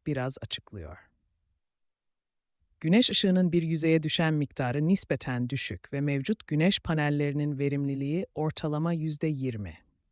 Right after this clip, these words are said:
Tipik bir tam boyutlu araba, güneş panelleriyle kaplandığında yaklaşık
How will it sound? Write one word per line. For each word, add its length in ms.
Tipik 360
bir 100
tam 320
boyutlu 380
araba, 440
güneş 300
panelleriyle 680
kaplandığında 920
yaklaşık 540